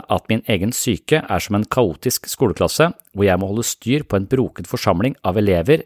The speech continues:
med ulike behov. Jeg er læreren, og hvis ikke jeg klarer å styre mitt indre liv med en vennlig, forståelsesfull, men også bestemt tone, risikerer jeg å miste kontrollen på klassen, og da kan det bli ganske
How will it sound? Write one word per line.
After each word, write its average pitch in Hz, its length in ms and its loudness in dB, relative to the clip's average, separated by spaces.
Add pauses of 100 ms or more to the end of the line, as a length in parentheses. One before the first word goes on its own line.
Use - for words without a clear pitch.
med 110 160 -2
ulike 87 320 -4
behov. 82 300 -4 (640)
Jeg 101 160 4
er 127 60 2
læreren, 135 400 2 (180)
og 107 80 0
hvis 127 160 0
ikke - 140 -2
jeg - 80 -4
klarer 120 300 4 (120)
å 107 80 2
styre 90 340 0
mitt 107 240 -2
indre 101 280 0
liv 135 200 0
med 98 160 -2
en 104 160 0
vennlig, 113 460 0
forståelsesfull, 104 800 -2 (100)
men 110 220 0
også 92 260 -2
bestemt - 400 -2
tone, 127 300 2 (400)
risikerer 104 420 2
jeg 117 60 2
å - 20 0
miste - 260 -4
kontrollen 98 360 0
på 127 80 -8
klassen, 139 380 -2 (120)
og 101 140 -6 (100)
da 120 220 4
kan 98 140 -2
det 87 80 -4
bli 110 180 0
ganske 107 340 -2